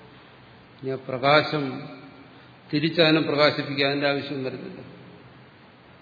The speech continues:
പ്രകാശം തന്നെ പ്രകാശിപ്പിക്കുന്നവനായും പ്രകാശത്തിന്റെ വിഷയമായി നിൽക്കുക. അങ്ങനെ ഒരു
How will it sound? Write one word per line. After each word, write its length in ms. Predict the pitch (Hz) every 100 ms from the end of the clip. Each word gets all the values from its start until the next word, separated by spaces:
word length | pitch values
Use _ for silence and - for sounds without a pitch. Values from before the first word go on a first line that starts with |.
| - - - - - - - - - - - - -
പ്രകാശം 480 | 131 143 147 170 156 147
തന്നെ 240 | 147 151
പ്രകാശിപ്പിക്കുന്നവനായും 1400 | 143 143 139 147 143 143 151 147 147 147 147 143 143 151 156
പ്രകാശത്തിന്റെ 920 | 147 139 143 135 151 135 147 143 143 156 - - - - - -
വിഷയമായി 600 | 143 - 156 151 147 143
നിൽക്കുക. 300 | 131 131 135
അങ്ങനെ 220 | 135 143 143
ഒരു 160 | 147